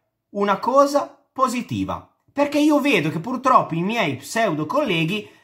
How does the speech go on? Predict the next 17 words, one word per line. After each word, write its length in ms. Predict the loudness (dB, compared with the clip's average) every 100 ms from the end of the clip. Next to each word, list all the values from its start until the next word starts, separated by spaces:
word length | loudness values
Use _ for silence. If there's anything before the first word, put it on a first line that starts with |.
| _
vanno 380 | 4 4 4 -2
sempre 420 | -2 -4 0 0
a 40 |
sottolineare 760 | 0 -4 -4 -2 -2 2 4 4
le 140 | 0
cose 760 | 0 0 0 0 -4 -16 _ _
negative 880 | -6 -2 -2 0 2 4 2 2 -2
de-, 220 | -6 -4
della 240 | -2 0 0
T 160 | 0
V 180 | -2 4
o 240 | 4 4 2
di 80 |
qualsiasi 400 | 2 0 -2 -6
cosa 200 | -4 -4
per 180 | 0 0
fare 480 | 4 4 6 4 -6